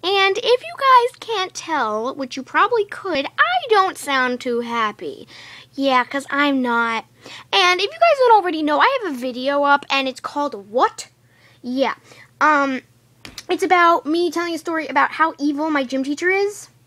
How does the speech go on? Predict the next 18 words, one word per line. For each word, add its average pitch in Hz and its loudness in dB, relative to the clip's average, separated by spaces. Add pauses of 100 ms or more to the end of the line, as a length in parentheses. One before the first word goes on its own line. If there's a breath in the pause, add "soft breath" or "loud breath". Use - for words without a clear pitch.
(380 loud breath)
Well, 320 -2
yeah, 247 -2
I - 2
just - -12
don't 571 -4
want 453 0
you 415 -6
guys, 359 -2
um, 262 0 (180)
I 277 2
don't 427 4
want 466 2
you 453 -4
guys 403 0
to 339 -8
think 320 -8
that, 269 0
like, 226 -4